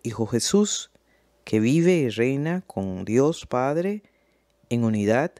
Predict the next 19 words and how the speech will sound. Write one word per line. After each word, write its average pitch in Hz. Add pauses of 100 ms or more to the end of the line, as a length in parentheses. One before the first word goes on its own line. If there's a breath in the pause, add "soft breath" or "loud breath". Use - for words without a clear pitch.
(460)
del 98
Espíritu 98
Santo, 147 (540)
Dios 135 (180)
por 101
todos 139
los 104
siglos 175 (180)
de 110
los 101
siglos. 123 (520)
Amén. 110 (1800)
Día 135 (180)
sexto. - (600)
Señor, 117 (480)
Dios 170
de 139
la 120
misericordia, 131